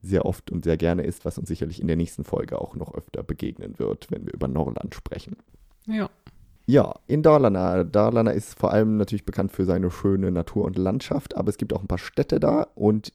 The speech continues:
Speaker 1: vielleicht ein paar von denen sagen euch auch ein bisschen was. Borlänge ist die größte Stadt. Die ist, glaub ich, vor allem dafür bekannt, dass Mando Diao von da kommen. Zumindest
Speaker 2: Mhm.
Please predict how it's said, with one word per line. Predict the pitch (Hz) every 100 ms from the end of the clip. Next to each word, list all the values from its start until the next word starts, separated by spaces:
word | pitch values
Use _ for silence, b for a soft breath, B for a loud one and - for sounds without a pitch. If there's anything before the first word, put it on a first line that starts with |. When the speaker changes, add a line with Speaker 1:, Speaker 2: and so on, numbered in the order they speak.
| -
Speaker 1:
vielleicht | - - 110 110 -
ein | 107
paar | - 107
von | - 104
denen | 101 107
sagen | 95 101
euch | 101 104 -
auch | 101
ein | 110
bisschen | 127 - 123
was. | 120 120 -
Borlänge | 104 107 110 120 120 120 113
ist | - -
die |
größte | - 120 131 131
Stadt. | - - - - - b b b b b -
Die | 107 101
ist, | 104 - -
glaub | 90 92
ich, | -
vor | - -
allem | 113 107
dafür | 95 98 110
bekannt, | 104 - 95 95
dass | 95 -
Mando | 95 90 90 92
Diao | 90 90 90 104
von | - 120 120
da | 123
kommen. | - 131 160 190 -
Zumindest | - 120 233 196
Speaker 2:
Mhm. | 180 190